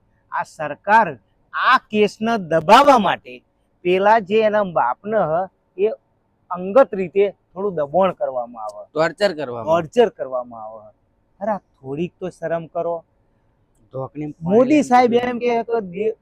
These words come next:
Speaker 1: બેટી બચાવો, દેશ બચાવો, બેટી બચાવો, દેશ બચાવો. તમને ખુદ ખબર હ મોદી સાહેબને કઈ? એક હજાર છોકરોએ નવસો ને એંસી કે સાતસો એંસી,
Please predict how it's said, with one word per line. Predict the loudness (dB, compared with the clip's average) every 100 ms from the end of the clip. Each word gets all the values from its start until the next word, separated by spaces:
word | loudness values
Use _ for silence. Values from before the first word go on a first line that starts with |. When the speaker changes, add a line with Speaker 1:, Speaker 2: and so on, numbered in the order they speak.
| 0
Speaker 1:
બેટી | 0 0 -4
બચાવો, | -4 0 2 2 0
દેશ | -4 -6 -6
બચાવો, | -18 -16 -18 -18 _ _ _ _ _ _ _ _ _ _ _ _ _
બેટી | -14 -12 -12
બચાવો, | -12 -6 -2 -2 -2 -8 _ _
દેશ | -8 -8 -8
બચાવો. | -14 -10 -10 -10 -14 _ _ _
તમને | -6 -2 -2
ખુદ | -4 -6 -6 -4
ખબર | -4 -2 0
હ | -2
મોદી | -4 -8 -10
સાહેબને | -6 -6 -6 -10
કઈ? | -10 -14 _ _ _ _ _ -2
એક | 0 0 -2 _
હજાર | -6 4 6 6
છોકરોએ | 2 -8 -2 2 2 2 -4 -8 _ _ _
નવસો | -2 0 0 -4 -6 -4
ને | -2 -4 -6 _ _ _ _ _ _ _ _ _ _ _ _ _ _ _ _ _ _ -4
એંસી | -2 -2 -4 -6 -8
કે | _ _ -6 -4 -4
સાતસો | -2 0 0 0 2
એંસી, | 4 2 -6